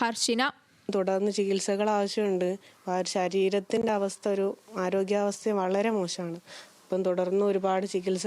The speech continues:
Speaker 2: ഒക്കെ ആവശ്യമുള്ളതാണ്. പക്ഷേ ഞാൻ പോവാറില്ല. ഞങ്ങൾക്ക്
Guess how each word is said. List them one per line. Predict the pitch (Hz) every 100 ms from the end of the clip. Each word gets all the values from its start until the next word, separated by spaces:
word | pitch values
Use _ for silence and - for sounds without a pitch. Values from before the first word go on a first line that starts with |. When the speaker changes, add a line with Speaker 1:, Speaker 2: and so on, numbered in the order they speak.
| 196
Speaker 2:
ഒക്കെ | - 190
ആവശ്യമുള്ളതാണ്. | 185 185 196 190 185 180 185
പക്ഷേ | 175 185 180
ഞാൻ | 180 175
പോവാറില്ല. | 180 185 196 196 190 185 - - - - - -
ഞങ്ങൾക്ക് | 196 175 165